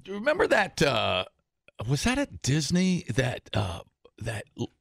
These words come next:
that parent or grandparent was walking that kid and the alligator came out and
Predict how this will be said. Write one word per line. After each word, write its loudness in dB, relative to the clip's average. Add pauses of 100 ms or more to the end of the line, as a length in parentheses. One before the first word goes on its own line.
(200)
that 0
parent 2
or 2
grandparent 0
was 0
walking 0 (440)
that 2 (520)
kid 0
and 2
the 0
alligator 2
came 2
out 0
and 2